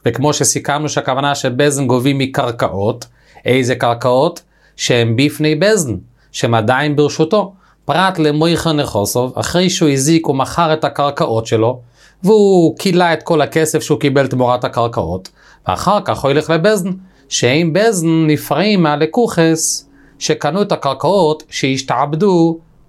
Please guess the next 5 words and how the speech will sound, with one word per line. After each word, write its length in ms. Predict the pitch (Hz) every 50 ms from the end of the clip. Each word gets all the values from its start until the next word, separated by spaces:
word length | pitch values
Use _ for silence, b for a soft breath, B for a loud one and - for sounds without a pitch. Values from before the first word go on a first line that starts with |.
| _ -
לנזק. 520 | 147 160 190 214 220 196 190 202 196 - - - _ _ _ _ B B B B
שמע 320 | - - - 131 127 135
מינו, 380 | 160 180 160 117 107 110 117 117 - - _ - -
לא 320 | 170 160 151 135 127 120 110
בו. 240 | 120 131 143 -